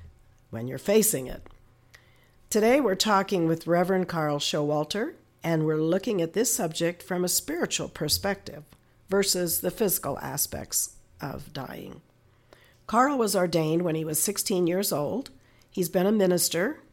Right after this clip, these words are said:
and teaching spiritual principles for over fifty-five years.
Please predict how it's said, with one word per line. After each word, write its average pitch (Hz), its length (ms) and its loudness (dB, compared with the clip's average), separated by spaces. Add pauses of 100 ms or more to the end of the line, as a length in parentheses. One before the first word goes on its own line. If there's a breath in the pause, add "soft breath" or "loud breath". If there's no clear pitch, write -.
and 147 160 -2
teaching 180 360 0
spiritual 185 480 -2
principles 208 580 -2
for - 140 -8
over 165 200 0
fifty-five 151 640 -4
years. 143 500 -6